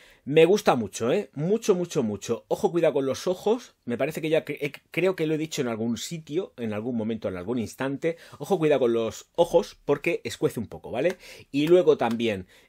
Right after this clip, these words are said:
eh, a mí, mi piel se le queda el aporte un poco escaso, ¿vale? Em,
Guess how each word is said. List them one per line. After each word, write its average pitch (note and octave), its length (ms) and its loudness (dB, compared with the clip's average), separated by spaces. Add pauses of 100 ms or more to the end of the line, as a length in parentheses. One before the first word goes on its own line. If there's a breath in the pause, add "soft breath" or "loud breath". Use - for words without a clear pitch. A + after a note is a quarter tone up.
eh, C#3 500 0 (280)
a C#3 180 4
mí, G#3 320 -2 (460)
mi C#3+ 180 -2
piel A#3+ 420 4 (300)
se - 220 -2
le C#3 100 2
queda D3+ 200 2
el C3 60 0
aporte D#3+ 300 -4
un C3 80 -4
poco A2 200 -4
escaso, - 540 -12 (140)
¿vale? D3 520 0
Em, A2+ 580 0